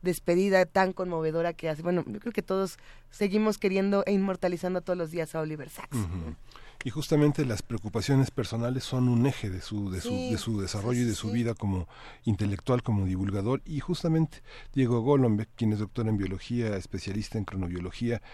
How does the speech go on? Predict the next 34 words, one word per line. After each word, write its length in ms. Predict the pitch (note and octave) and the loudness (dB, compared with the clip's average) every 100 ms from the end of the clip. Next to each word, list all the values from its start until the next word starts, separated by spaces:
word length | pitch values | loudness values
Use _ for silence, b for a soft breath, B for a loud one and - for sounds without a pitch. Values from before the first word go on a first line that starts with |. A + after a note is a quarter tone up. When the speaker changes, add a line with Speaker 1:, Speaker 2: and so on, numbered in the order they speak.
| B B | B B
Speaker 2:
escritor 540 | G#2+ - G#2 - A#2 A2+ | -10 -6 -6 -2 -4 -4
y 100 | - | -4
divulgador 520 | A#2 G#2 G2+ F#2+ G#2 G#2 | -2 0 -2 -2 -2 -2
científico, 800 | G#2+ G2+ C3+ C#3 - B2+ G#2+ - B B B | -2 -2 -4 -6 -4 -2 -2 -4 B B B
es... 300 | A#2 A2 - | 0 2 2
Eh, 360 | A2 F#2+ E2+ - B B - | 2 0 -4 -6 B B -2
la 100 | A2+ | 0
persona 540 | G#2 G#2 B2+ B2 A#2 F2 - - | 0 4 6 6 4 0 -4 2
idónea 440 | B2 C#3+ C#3+ B2 | 6 8 8 6
para 220 | A2 G#2 | 2 0
Speaker 1:
Ujú. 80 | G#2 | 2
Speaker 2:
hablar 220 | A#2 A#2+ | 2 2
sobre, 280 | A2+ A2+ G#2 | -2 -4 -4
sobre 280 | F#2+ A2 A#2 | -4 -2 -2
este, 340 | - - A2+ B B B - | -2 -2 -2 B B B -8
so-, 220 | - G#2+ | -4 -4
so-, 200 | - A2 | -4 -4
sobre 240 | B2 B2+ | 0 0
este 140 | C3+ C#3 | 2 0
autor 320 | A#2 C#3+ - | 2 0 0
que 80 | C3 | -2
seguramente 460 | A#2+ C#3 C#3 B2 | 2 4 4 2
también 260 | A#2+ A#2+ B2 | 2 4 6
ha 60 | |
modelado 420 | A#2+ A2 A2 A2 G2+ | 6 4 2 0 0
gran 200 | A2 G#2+ | 0 0
parte 300 | A2+ - G2+ | -2 -2 -4
de 60 | |
su 140 | F2+ F#2+ | -4 -4
divulgado, 460 | F#2 F#2+ F#2 F#2 | -2 -2 -4 -6
su 160 | - G2+ | -6 -2
manera 240 | G#2 A2 | 0 0
de 80 | G#2 | 0
divulgar 460 | F#2+ F2+ F2+ F#2+ | -2 -2 -2 -4